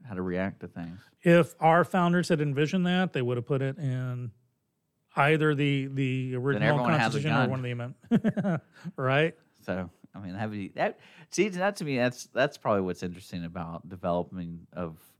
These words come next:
Speaker 1: of a country. It's like, we, when did that decision come about, and they still enforce it? And how does that change people's perception of the world? 'Cause that's what Jay was talking about. We had Jay Silberberg on Friday, and he was talking
Speaker 2: Mm-hmm.
Speaker 1: about, you know, we need to get ex-,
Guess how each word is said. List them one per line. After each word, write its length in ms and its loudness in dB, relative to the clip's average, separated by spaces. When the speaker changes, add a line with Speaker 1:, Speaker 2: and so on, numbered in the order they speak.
Speaker 1:
of 120 -6
a 60 -10
country. 460 -6
It's 120 -18
like, 240 -8
we, 300 -4
when 240 0
did 140 0
that 160 4
decision 360 -8
come 220 -6
about, 380 -4
and 140 -2
they 80 2
still 280 2
enforce 460 -2
it? 200 -8
And 160 0
how 120 4
does 120 0
that 200 2
change 600 -2
people's 840 -8
perception 480 -4
of 80 -8
the 100 -8
world? 440 -6
'Cause 120 -2
that's 140 -4
what 120 -4
Jay 240 2
was 120 -2
talking 220 0
about. 140 -6
We 80 -4
had 100 -4
Jay 160 -2
Silberberg 500 -4
on 140 -14
Friday, 240 0
and 100 -4
he 60 -4
was 80 -2
talking 160 0
Speaker 2:
Mm-hmm. 80 2
Speaker 1:
about, 180 -2
you 80 -10
know, 60 -6
we 100 -6
need 180 -4
to 580 -4
get 240 0
ex-, 240 -12